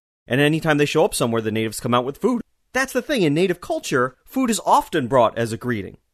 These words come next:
It's not a continual gift, though. And the Europeans don't understand this. They see, "Oh, I visited this village and they gave me food. They have food there and they're willing to share it."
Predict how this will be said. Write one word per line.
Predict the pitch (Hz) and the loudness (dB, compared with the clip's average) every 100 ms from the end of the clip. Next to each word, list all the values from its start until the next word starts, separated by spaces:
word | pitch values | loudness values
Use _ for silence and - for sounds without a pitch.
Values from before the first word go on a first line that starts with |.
| _ - | _ -4
It's | 208 | -2
not | 226 302 247 | 2 2 2
a | |
continual | - 151 - - 233 196 135 | 0 -2 -2 -2 2 2 2
gift, | 123 320 - | 2 -2 -2
though. | - 110 - _ _ - | -4 -4 -4 _ _ -10
And | 143 143 | -6 -2
the | |
Europeans | 156 208 - 196 | 4 4 4 -2
don't | 185 165 | 0 0
understand | 135 117 262 240 101 | -2 -4 -2 -2 -2
this. | - | -6
They | 143 | -6
see, | 143 214 | -4 -4
"Oh, | 247 - _ _ | -4 -6 _ _
I | - 113 | -2 -2
visited | 113 131 127 | 0 -2 -2
this | 117 123 | -6 -4
village | 120 139 160 | 0 -2 -2
and | 139 | -4
they | |
gave | 131 139 | -2 -4
me | 131 135 | -4 -6
food. | - 120 - _ _ | -4 -4 -6 _ _
They | - | 0
have | 143 160 | 0 0
food | 196 170 | -2 2
there | 143 175 | 2 2
and | 165 | 2
they're | |
willing | 139 139 131 | 0 0 -2
to | 117 | -4
share | - 160 | 0 0
it." | 98 | 0